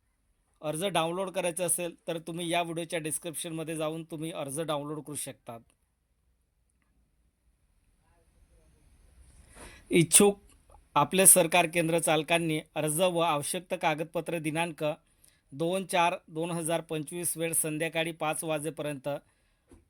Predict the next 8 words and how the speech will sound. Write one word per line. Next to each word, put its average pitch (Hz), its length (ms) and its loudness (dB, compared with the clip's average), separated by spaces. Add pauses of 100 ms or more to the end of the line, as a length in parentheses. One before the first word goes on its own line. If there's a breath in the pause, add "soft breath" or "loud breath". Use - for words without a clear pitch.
(840)
फॉर्म 180 260 -4
Google, 165 500 -2 (440)
बघा, 151 320 -2 (300)
Google 170 340 0
लिंकसुद्धा 180 600 -2
मी 175 120 -4
डिस्क्रिप्शनमध्ये 165 760 -4
दिले. 160 220 -2